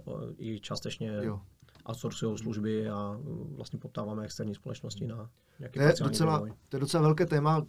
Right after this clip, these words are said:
Speaker 2: když tady mám právě někoho, kdo se zabývá vývojem softwaru, vlastně ta fluktuace lidí, fluktuace programátorů, přeplácení programátorů, a že, nebo přeplácení jako v rámci konkurence, nemyslím, že by oni byli přepláceni, ale,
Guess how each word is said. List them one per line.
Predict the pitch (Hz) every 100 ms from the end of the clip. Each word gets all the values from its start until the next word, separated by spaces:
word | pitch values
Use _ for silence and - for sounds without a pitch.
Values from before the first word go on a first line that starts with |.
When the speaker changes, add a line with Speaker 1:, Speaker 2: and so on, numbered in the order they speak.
| -
Speaker 2:
když | - 120
tady | 139
mám | 135 135
právě | 131 135
někoho, | 139 135 135
kdo | 127 131
se | - 135 127
zabývá | 117 123 127 123
vývojem | 113 127 131 135
softwaru, | - 113 - 127 135
vlastně | 127 - 131
ta | 127
fluktuace | 131 120 139 135 135
lidí, | 127 127
fluktuace | - 120 131 127 135
programátorů, | - 120 123 123 120 131
přeplácení | - - 143 139 139 135
programátorů, | 139 139 135 131 131 135 131 - - - -
a |
že, | 107 - -
nebo | 131 120
přeplácení | - 127 131 - 131
jako | 127 123
v | 120
rámci | 120 -
konkurence, | 127 123 147 139 - 139
nemyslím, | 127 113 110 110
že | 107
by | 120
oni | - 113
byli | 113 117
přepláceni, | - - 120 - 127 123
ale, | 120